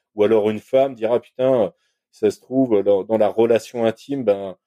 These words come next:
j-, en effet, j'ai fait des erreurs. » Et, euh, les, les, les exemples que, dont, dont Scoob a parlé, bah, quelque part, c'est un petit peu mon quotidien à harceler un peu mon mari et pas à accepter qu'il ait changé. Bah, si ça se trouve, ça, ça allumera les bonnes lumières aux bons étages et puis ça,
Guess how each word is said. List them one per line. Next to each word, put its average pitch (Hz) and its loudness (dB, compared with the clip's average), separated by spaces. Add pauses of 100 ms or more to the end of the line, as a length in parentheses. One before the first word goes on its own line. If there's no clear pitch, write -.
(220)
j-, - -20
en 107 -4
effet, 113 0
j'ai 107 -4
fait 113 -4
des 107 -2
erreurs. » 127 2 (140)
Et, 104 -8
euh, 98 0
les, 98 -6
les, 92 -2
les 98 -4
exemples 127 0
que, 95 -10
dont, 95 -20
dont 110 -2
Scoob - -10
a 98 2
parlé, 113 -2 (400)
bah, 92 -20
quelque - -4
part, 127 0
c'est - -18
un 101 -12
petit - -20
peu 117 -16
mon 107 -10
quotidien 113 -2
à 120 2
harceler 107 -4
un 110 2
peu - -10
mon 107 -2
mari 113 2
et 98 2
pas 117 2
à 98 4
accepter 117 -2
qu'il 110 -10
ait 110 2
changé. 123 -2 (440)
Bah, 92 -14
si - -18
ça 104 0
se - -10
trouve, 139 -6
ça, 92 -2
ça - -4
allumera 101 0
les 101 -4
bonnes 101 -2
lumières 104 0
aux 107 0
bons 95 -4
étages 101 0
et 82 -20
puis - -20
ça, - -20